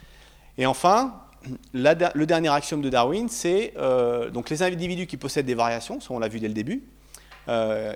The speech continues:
qui les aident à survivre. Donc ces variations doivent être effectivement héritables, donc se transmettre d'une génération à l'autre, mais en plus elles doivent être favorables, comme je vous ai dit, pour le cormoran, pour le cormoran aptère, c'est la même, c'est la, c'est le même exemple. Donc qui les aident à survivre aux conditions locales de leur environnement sont ceux qui sont le plus susceptibles de se reproduire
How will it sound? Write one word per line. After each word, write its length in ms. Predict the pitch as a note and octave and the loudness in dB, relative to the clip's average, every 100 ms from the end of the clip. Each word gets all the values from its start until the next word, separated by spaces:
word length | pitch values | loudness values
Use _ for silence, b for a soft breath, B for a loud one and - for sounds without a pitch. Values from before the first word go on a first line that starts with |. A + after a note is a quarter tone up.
| - | -8
qui 120 | - | 0
les 200 | D3+ C#3+ | 2 6
aident 120 | G3+ | 6
à 40 | F3 | 4
survivre. 520 | - B2 G#3 B3 A2 | 0 -6 -6 -8 -10
Donc 260 | A2+ C3 - - - b b b b | -4 -6 -6 -20 -20 b b b b
ces 160 | - F#3 | 2 6
variations 480 | F3 E3+ E3 F#3 | 6 6 2 0
doivent 180 | E3 C#3 | 2 4
être 140 | C#3 D3 | 4 0
effectivement 520 | - B2+ C3+ C3 B2+ | -6 -6 -2 -2 0
héritables, 560 | D3 C#3 C#3 B3+ B3+ A#2 | 0 0 2 2 2 -4
donc 160 | B2 | -6
se 100 | - | -8
transmettre 480 | A#2 D#3 D3 E3+ E3+ | -8 -6 -6 -4 -4
d'une 100 | A#2+ | -4
génération 520 | A#2 A#2 A2+ A2 - | -4 0 0 0 -2
à 40 | A2+ | 0
l'autre, 220 | G#3 - B | 0 -4 B
mais 80 | - | -2
en 60 | C3+ | 0
plus 180 | A3 F#3 | 0 0
elles 80 | |
doivent 160 | D3+ D3+ | 4 4
être 100 | F#3 | 2
favorables, 580 | - E3+ F3 D#3+ A2+ G2+ | 4 4 4 2 0 -6
comme 160 | - A#2 | -6 -4
je 60 | |
vous 60 | A2 | -2
ai 60 | A2+ | -2
dit, 280 | C#3+ F#3 B B | -2 -4 B B
pour 140 | - D3 | 0 2
le 60 | |
cormoran, 640 | C#3+ D3 C3 B2 C3+ C3+ C3 - | 2 2 0 0 -2 -2 -8 -18
pour 100 | - | -4
le 80 | B2+ | -4
cormoran 380 | B2 B2+ A#2+ A#2 | -2 -2 0 0
aptère, 340 | A2+ - F#3+ | 0 0 -2
c'est 120 | - A2+ | -2 -8
la 100 | G#2+ | -6
même, 300 | G#2+ G2+ G2 B B B | -6 -8 -12 B B B
c'est 180 | - - | -20 -12
la, 180 | G#2 F#2+ | -10 -10
c'est 120 | - | -8
le 60 | A2 | -6
même 140 | G2+ | -6
exemple. 340 | G2 C3 F#3 - B B B B - | -6 -8 -10 -14 B B B B -6
Donc 200 | B2 C3 | -4 -4
qui 120 | D#3+ | -2
les 140 | E3+ | 0
aident 80 | F3+ | 2
à 80 | F3 | 0
survivre 300 | E3+ D#3 D#3+ | 0 0 2
aux 60 | |
conditions 400 | C3 C3+ B2+ - | 0 -2 -4 -2
locales 340 | C3 C3+ - D3 | 0 0 2 0
de 60 | |
leur 140 | A#2 A2 | 2 0
environnement 420 | A2 A2 A#2 F#3 | 0 -2 0 -2
sont 180 | - C#3+ | -2 -6
ceux 180 | - F3+ | -4 -4
qui 100 | D3+ | -4
sont 140 | C#3+ | -2
le 100 | B2 | -2
plus 140 | - | -2
susceptibles 480 | E3 - C#3+ - D3 | -8 -4 -4 -4 -8
de 40 | A2+ | -8
se 120 | - | -4
reproduire 500 | A2 - G#2 C3 | -4 -2 -2 0